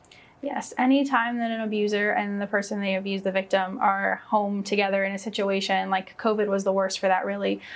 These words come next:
But the holidays, you know, it's heightened, there's family over, there's more reasons for people to be agitated and upset and also lose control over the,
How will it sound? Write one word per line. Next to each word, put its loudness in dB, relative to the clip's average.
But 2
the 4
holidays, 2
you -2
know, -2
it's -4
heightened, 0
there's 0
family 0
over, 0
there's -2
more 0
reasons 2
for -2
people -2
to -4
be 0
agitated 0
and -4
upset 0
and -2
also 2
lose -2
control -2
over 4
the, -2